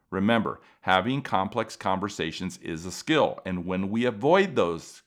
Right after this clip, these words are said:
conversations, then we're not developing that skill. So, the only way we can get better at it,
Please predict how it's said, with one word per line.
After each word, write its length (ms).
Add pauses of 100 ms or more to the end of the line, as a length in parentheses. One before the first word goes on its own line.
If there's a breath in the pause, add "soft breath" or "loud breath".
(100)
conversations, 800 (260 soft breath)
then 240
we're 120
not 420
developing 580
that 220
skill. 500 (720)
So, 300 (100)
the 140
only 160
way 160
we 100
can 100
get 180
better 220
at 160
it, 240